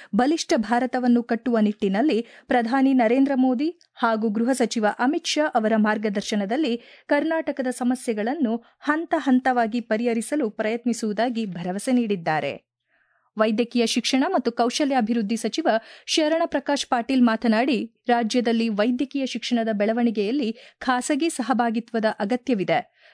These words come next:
ರಾಜ್ಯದಲ್ಲಿ ಇಪ್ಪತ್ನಾಲ್ಕು ಸರ್ಕಾರಿ ವೈದ್ಯಕೀಯ ಕಾಲೇಜುಗಳಿದ್ದರೆ, ಎಪ್ಪತ್ತು ಖಾಸಗಿ ವೈದ್ಯಕೀಯ ಕಾಲೇಜುಗಳಿವೆ ಎಂದು ತಿಳಿಸಿದರು. ಆದಿಚುಂಚನಗಿರಿ ವಿಶ್ವವಿದ್ಯಾಲಯದ ಕುಲಪತಿ ಡಾಕ್ಟರ್ ನಿರ್ಮಲಾನಂದ ಸ್ವಾಮೀಜಿ ಕಾರ್ಯಕ್ರಮದ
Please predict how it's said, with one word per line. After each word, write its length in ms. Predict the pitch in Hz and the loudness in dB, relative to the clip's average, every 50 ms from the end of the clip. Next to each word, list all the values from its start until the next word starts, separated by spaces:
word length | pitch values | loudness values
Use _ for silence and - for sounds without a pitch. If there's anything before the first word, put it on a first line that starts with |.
| _ - | _ -2
ರಾಜ್ಯದಲ್ಲಿ 640 | 220 208 208 202 233 233 208 214 220 285 277 233 226 | 0 0 0 2 0 0 2 2 2 0 0 0 -2
ಇಪ್ಪತ್ನಾಲ್ಕು 580 | 226 - - 226 226 - 220 220 254 254 - | -4 -2 -2 -2 -2 0 -2 -2 -2 -2 -4
ಸರ್ಕಾರಿ 480 | 277 - 226 208 214 - 254 247 262 262 | -4 -2 -2 -2 -2 0 0 0 0 0
ವೈದ್ಯಕೀಯ 560 | 247 220 208 196 196 220 214 - 226 214 208 | 0 0 0 0 0 -2 0 0 0 0 0
ಕಾಲೇಜುಗಳಿದ್ದರೆ, 1200 | 208 - 196 196 208 226 233 214 233 208 190 185 190 202 277 320 330 220 214 - - - - - - | 2 0 0 2 2 0 0 0 0 0 0 0 0 0 0 2 2 0 -2 -2 -6 -16 -14 -4 0
ಎಪ್ಪತ್ತು 520 | 247 247 247 _ - 320 311 - - 320 | 0 0 0 _ -4 -4 -4 -2 -4 -6
ಖಾಸಗಿ 500 | - - - 226 226 220 - 269 240 277 | -6 -2 -2 -2 -2 -2 -2 -4 -4 -2
ವೈದ್ಯಕೀಯ 520 | 254 247 233 208 202 240 226 - 233 226 226 | -4 -4 -4 -4 -4 -6 -6 -4 -4 -4 -4
ಕಾಲೇಜುಗಳಿವೆ 680 | 226 - 202 208 220 226 214 226 220 208 202 202 202 202 | -2 -2 -2 0 0 -2 -2 -2 -2 -2 -2 0 -2 -4
ಎಂದು 280 | - - 208 214 269 | -4 -2 -2 -2 -2
ತಿಳಿಸಿದರು. 760 | 311 - 277 226 226 - 175 147 131 143 113 - - _ _ _ _ _ _ _ _ - | 0 0 0 0 0 -2 -4 -2 -2 -4 -4 -10 -12 _ _ _ _ _ _ _ _ -4
ಆದಿಚುಂಚನಗಿರಿ 840 | - 220 226 240 269 262 - 269 254 254 - 247 226 214 233 240 277 | -2 -2 0 0 -2 -2 2 2 2 2 2 0 0 0 0 0 0
ವಿಶ್ವವಿದ್ಯಾಲಯದ 760 | 285 262 - - 254 220 208 208 190 220 208 208 208 202 202 202 | 0 -2 -2 -2 -2 -2 -2 0 0 0 0 0 0 0 -2 -2
ಕುಲಪತಿ 600 | 196 - 233 233 254 262 - 349 - 285 220 240 - - - - - | -2 -2 -2 -2 -2 0 -2 -2 -2 -2 -6 -6 -10 -14 -16 -8 -2
ಡಾಕ್ಟರ್ 420 | 226 285 277 277 - 285 277 254 | -2 -2 -2 0 0 0 4 4
ನಿರ್ಮಲಾನಂದ 600 | 262 247 247 262 285 311 320 311 302 285 269 254 240 | 4 4 4 2 2 2 2 2 2 4 4 4 4
ಸ್ವಾಮೀಜಿ 580 | 240 - 247 220 220 240 285 320 - 240 233 | 2 0 0 2 4 4 2 2 2 0 0
ಕಾರ್ಯಕ್ರಮದ 640 | 240 - - 214 196 208 214 214 - - 208 202 196 | -2 0 0 0 2 2 0 0 0 0 0 0 0